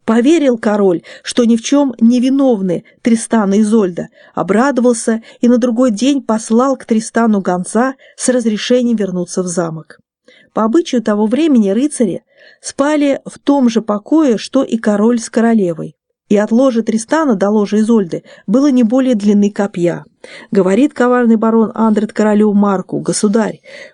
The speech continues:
в последний раз испытай верность твоей жены и Тристана. Выйди после первого сна из опочивальни, и можешь меня повесить, если, вернувшись, не уличишь их в измене". Купил барон Андрет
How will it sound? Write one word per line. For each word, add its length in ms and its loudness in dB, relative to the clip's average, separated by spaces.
в 60 -20
последний 500 0
раз 460 -2
испытай 680 0
верность 500 -2
твоей 240 0
жены 320 0
и 20 -4
Тристана. 640 -4
Выйди 400 2
после 400 0
первого 400 0
сна 380 0
из 260 -2
опочивальни, 840 -2
и 100 4
можешь 380 0
меня 300 4
повесить, 640 -2
если, 340 0
вернувшись, 680 0
не 460 2
уличишь 640 -2
их 200 -2
в 80 0
измене". 460 -4
Купил 300 2
барон 360 2
Андрет 440 0